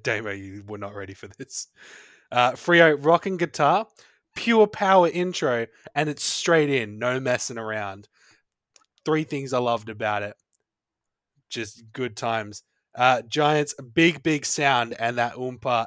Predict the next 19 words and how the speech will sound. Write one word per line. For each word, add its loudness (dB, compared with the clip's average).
absolute -4
bop. 0
Like, -4
it's -12
just -10
start 0
to -10
finish -8
a -8
bop. -6
We -16
can't, -4
can't -4
dispute -10
that. -6
And -2
Richmond -2
has -2
an -8